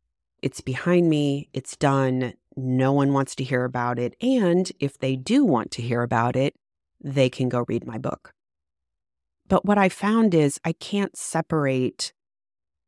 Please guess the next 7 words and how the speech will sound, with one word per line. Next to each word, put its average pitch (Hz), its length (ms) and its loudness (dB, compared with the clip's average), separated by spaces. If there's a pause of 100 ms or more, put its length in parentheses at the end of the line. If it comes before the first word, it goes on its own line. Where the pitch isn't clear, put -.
(180)
my 143 180 0
breast 147 420 2
cancer 135 560 -2
journey 139 1000 -2 (720)
from 139 720 2 (840)
my 127 160 0
life 180 600 2